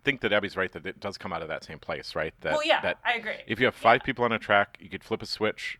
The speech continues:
Speaker 1: and
Speaker 2: And
Speaker 1: kill only
Speaker 2: kill
Speaker 1: one
Speaker 2: one.
Speaker 1: person.
Speaker 2: Yeah, yeah, yeah.
Speaker 1: Like,
Speaker 2: And yeah,
Speaker 1: you're
Speaker 2: then
Speaker 1: not
Speaker 2: it,
Speaker 1: allowed
Speaker 2: yes.
Speaker 1: to do that. You just have to let the five people die. That's what the Prime Directive says.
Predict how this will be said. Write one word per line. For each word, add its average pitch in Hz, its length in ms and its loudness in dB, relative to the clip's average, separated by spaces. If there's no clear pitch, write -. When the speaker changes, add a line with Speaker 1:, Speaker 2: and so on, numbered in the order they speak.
Speaker 1:
and 95 220 -8
Speaker 2:
And 226 160 -2
Speaker 1:
kill 98 120 -2
only 98 220 -4
Speaker 2:
kill - 100 0
Speaker 1:
one 143 120 2
Speaker 2:
one. - 100 -8
Speaker 1:
person. 175 300 -2
Speaker 2:
Yeah, 160 100 -8
yeah, 160 80 -10
yeah. 143 100 -8
Speaker 1:
Like, - 400 -6
Speaker 2:
And 226 140 -2
yeah, 226 180 0
Speaker 1:
you're - 60 0
Speaker 2:
then 208 100 4
Speaker 1:
not - 160 8
Speaker 2:
it, - 20 6
Speaker 1:
allowed 107 300 6
Speaker 2:
yes. - 60 -14
Speaker 1:
to 117 120 -6
do 98 240 -8
that. - 260 -4
You 101 160 -12
just 92 400 -4
have 98 140 -6
to 92 80 -8
let 85 180 -8
the - 80 -14
five 80 340 -10
people - 300 -18
die. - 240 -10
That's 90 220 -2
what - 80 -4
the - 60 -16
Prime 78 220 -8
Directive - 340 -12
says. - 340 -16